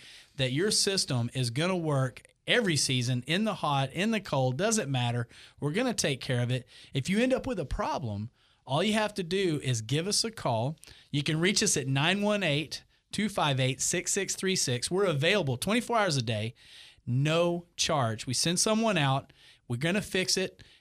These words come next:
If we can't fix it, whatever it is that we can't repair, we're gonna replace it. And as if that wasn't enough, we come out every two years, we do that system inspection,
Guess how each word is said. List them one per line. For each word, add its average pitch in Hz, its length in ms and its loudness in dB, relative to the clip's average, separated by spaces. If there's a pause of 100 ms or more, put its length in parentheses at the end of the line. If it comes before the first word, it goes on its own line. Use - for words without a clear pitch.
If 117 140 -4
we 143 100 -2
can't 226 340 0
fix 143 300 0
it, 143 120 -4
whatever 202 340 2
it 196 80 0
is 190 160 0
that 156 80 -2
we 165 100 -2
can't 202 260 -2
repair, 190 480 -2 (360)
we're 139 140 0
gonna 170 280 2
replace 147 640 0
it. 107 180 -6 (400)
And 147 100 2
as 180 140 2
if 320 160 0
that 294 180 2
wasn't 220 340 4
enough, 160 640 0 (380)
we 135 100 -2
come 180 240 0
out 160 160 2
every 190 220 0
two 240 200 -2
years, 165 420 2
we 120 100 0
do 139 220 0
that 185 200 0
system 208 460 -2
inspection, 135 760 -4